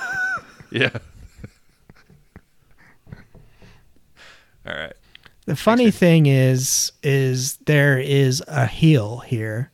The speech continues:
Speaker 3: that is actually in both drives.
Speaker 2: Okay.
Speaker 3: <laughs> So I thought that was kind of funny.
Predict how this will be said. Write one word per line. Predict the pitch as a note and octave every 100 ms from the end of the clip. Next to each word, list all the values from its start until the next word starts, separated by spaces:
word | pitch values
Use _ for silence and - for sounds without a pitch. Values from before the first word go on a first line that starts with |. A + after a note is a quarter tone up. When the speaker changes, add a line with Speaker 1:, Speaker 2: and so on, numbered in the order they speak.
| _ _ _ _ _ _ _ _ _ _ _ -
Speaker 3:
that | B2 C#3 B2+
is | A#2+ - -
actually | C#3+ D3 - D#3 C#3 C3
in | B2 C3 B2
both | A#2+ A#2 -
drives. | - A#2 A2+ - - - - _ _ _ _ _ _ _ _ _ _ _ _ _ _ _ _ _ _ _ _ _ _ _ _ _ -
Speaker 2:
Okay. | F2 - F2 - _
Speaker 3:
<laughs> | - - - - - - - - - - _ _ _ _ _ _
So | -
I | A#2+
thought | C3 B2+
that | A#2+
was | B2
kind | - A#2
of | B2+
funny. | - -